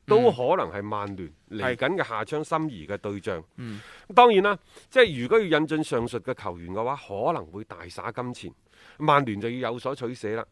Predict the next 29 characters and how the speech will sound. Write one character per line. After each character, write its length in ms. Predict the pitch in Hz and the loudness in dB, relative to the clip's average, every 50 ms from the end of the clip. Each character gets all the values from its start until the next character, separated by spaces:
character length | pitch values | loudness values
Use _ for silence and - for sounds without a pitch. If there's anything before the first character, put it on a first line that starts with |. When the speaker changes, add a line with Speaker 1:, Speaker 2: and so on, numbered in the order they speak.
| _ _ _ _ _ | _ _ _ _ _
Speaker 1:
夏 160 | - 156 165 | 2 4 6
利 140 | 165 165 165 | 6 6 2
卡 180 | 160 185 220 220 | 4 2 2 2
尼 140 | 190 135 92 | 2 0 -4
同 100 | 104 101 | -6 -6
埋 80 | 101 | -4
奧 140 | 101 131 135 | -4 -4 -4
巴 160 | 139 180 170 | -4 -4 -6
美 100 | 156 131 117 | -6 -6 -8
揚 120 | 107 87 - - _ _ _ _ _ _ _ _ | -10 -10 -12 -16 _ _ _ _ _ _ _ _
只 160 | - - 135 185 | -10 -6 -4 -2
會 100 | 170 151 | -2 -4
二 120 | 127 110 104 101 | -4 -6 -8 -10
選 220 | 92 - 104 117 143 | -12 -12 -12 -12 -12
其 120 | - 117 | -12 -14
一。 160 | 78 71 123 120 - _ | -12 -12 -12 -14 -12 _
Speaker 2:
嗯。 340 | 147 143 139 139 139 139 135 - _ _ - | -6 -4 -4 -4 -4 -6 -8 -14 _ _ -2
Speaker 1:
其 180 | - 151 147 | 0 2 2
次， 280 | 151 - 190 196 190 - _ _ | 0 0 -4 -8 -8 -8 _ _
仲 220 | - 170 160 156 | -2 0 2 2
有 80 | 170 196 | 2 2
一 20 | |
個 120 | 202 - 156 | 0 0 -2
位 180 | 139 127 127 | -2 -2 -2
置 160 | 117 - 143 | -4 -8 -8
就 100 | 123 131 | -6 -6
係 20 | 120 | -6
中 220 | - 180 170 170 170 | -4 -4 -4 -4 -4
場， 160 | - 117 | -8 -12